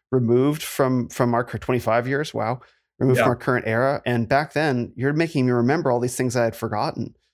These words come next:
Speaker 1: Like, of course,
Speaker 2: Yeah.
Speaker 1: I've talked about the ethnic theme dorms, that there was a black student, black dorm and an
Speaker 2: Yeah.
Speaker 1: African-American dorm and Latin American dorm and Asian-American dorm.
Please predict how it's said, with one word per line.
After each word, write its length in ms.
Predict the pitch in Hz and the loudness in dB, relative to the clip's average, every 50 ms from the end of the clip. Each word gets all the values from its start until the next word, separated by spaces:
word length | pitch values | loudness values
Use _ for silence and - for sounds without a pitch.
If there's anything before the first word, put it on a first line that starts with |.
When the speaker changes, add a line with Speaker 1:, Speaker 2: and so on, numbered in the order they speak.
| _ _ - | _ _ -2
Speaker 1:
Like, 200 | 120 117 - - _ _ - - | -2 -2 -2 -6 _ _ -4 -2
of 180 | 113 110 117 - | 0 0 0 0
course, 160 | - 135 113 | 2 2 2
Speaker 2:
Yeah. 40 | 107 | 2
Speaker 1:
I've 60 | - | 2
talked 280 | - 123 127 127 - 139 | -2 -2 -2 -2 -2 -2
about 260 | 110 123 120 104 110 | 0 0 -2 0 0
the 220 | 120 120 110 - | -2 -2 0 0
ethnic 360 | - 120 120 - 131 120 117 | 0 -2 0 0 -2 -4 -4
theme 340 | - - - 120 120 120 127 | -4 -4 -2 0 0 0 2
dorms, 360 | 127 127 135 143 156 170 - | 2 0 0 0 -2 -4 -4
that 140 | - 113 - | -4 -4 -4
there 120 | - 104 107 | -4 -4 -4
was 120 | 113 98 | -4 -6
a 60 | - | -6
black 360 | - - 107 110 123 123 - - | -8 -6 -4 -4 -4 -4 -4 -10
student, 640 | - - - 127 127 127 127 120 - _ - - - - | -8 -2 0 0 2 2 0 -2 -4 _ -18 -20 -10 -2
black 240 | - 117 123 127 - | 0 0 0 0 2
dorm 380 | - 131 135 135 131 131 131 139 | 0 2 2 4 2 2 2 2
and 160 | 131 110 - - - _ _ _ - | 0 -2 -4 -8 -20 _ _ _ -2
an 80 | 117 117 | -2 0
Speaker 2:
Yeah. 100 | 110 120 | 2 4
Speaker 1:
African-American 560 | 123 123 - 131 123 123 127 127 127 135 123 | 2 2 4 2 4 4 4 4 2 2 2
dorm 340 | 117 127 127 131 131 127 123 | 4 4 4 4 4 2 2
and 240 | 120 113 107 92 - - | 2 0 -2 -4 -6 -4
Latin 240 | - 123 120 - 131 | 0 0 0 2 2
American 360 | 127 127 123 123 120 - 120 | 2 2 2 0 0 -2 0
dorm 260 | 110 123 127 127 123 120 | 2 2 2 4 2 2
and 80 | 113 | 2
Asian-American 460 | 120 123 131 127 123 120 120 120 - 113 | 0 0 0 0 0 0 -2 -2 -2 -2
dorm. 240 | 127 120 117 107 | 0 0 -2 -2